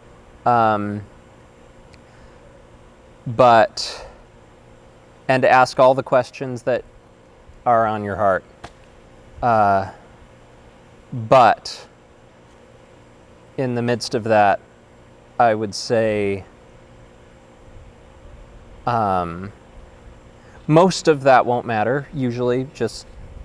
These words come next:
that's my guess. I don't know what your questions are, but whatever your questions are, probably, um, most of them, you know,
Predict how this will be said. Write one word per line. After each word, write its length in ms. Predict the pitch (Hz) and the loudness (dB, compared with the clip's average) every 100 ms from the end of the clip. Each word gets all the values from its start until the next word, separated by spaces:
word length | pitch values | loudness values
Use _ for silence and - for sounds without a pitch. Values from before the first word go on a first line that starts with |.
| - - - - | -20 -20 -20 -6
that's 320 | 120 101 - | -2 -2 -4
my 140 | 117 | -6
guess. 340 | 107 120 110 113 | 0 0 0 -2
I 80 | 104 | -2
don't 160 | 117 | -4
know 80 | 123 | -6
what 100 | 104 | -6
your 100 | 107 | -8
questions 480 | - 110 - 110 98 | -6 -8 -8 -10 -4
are, 140 | 87 | -4
but 300 | 87 113 98 - - - - - - - - - | 0 0 0 -2 -18 -20 -20 -20 -20 -20 -18 0
whatever 260 | 123 151 | 2 4
your 100 | 151 | 2
questions 420 | 139 139 - 131 120 | 0 -2 -2 -6 -4
are, 100 | 110 | -2
probably, 840 | - 139 147 139 123 110 104 104 - _ - _ _ _ _ - | 2 4 4 2 0 -4 -4 -10 -20 _ -20 _ _ _ _ -4
um, 640 | 127 113 107 98 101 117 - - - - - - - - - - - - - - - - - - - | 0 0 0 -4 -8 -12 -18 -20 -20 -20 -20 -20 -20 -20 -20 -20 -20 -20 -20 -20 -20 -20 -20 -20 -8
most 360 | 139 123 120 - | -2 -2 -2 -8
of 140 | 120 | -2
them, 360 | 131 131 139 135 - - - - - - - - - - - | -2 0 -4 -8 -14 -20 -20 -20 -20 -20 -20 -20 -20 -20 -12
you 140 | 135 117 | -6 -4
know, 300 | 95 98 | -2 -4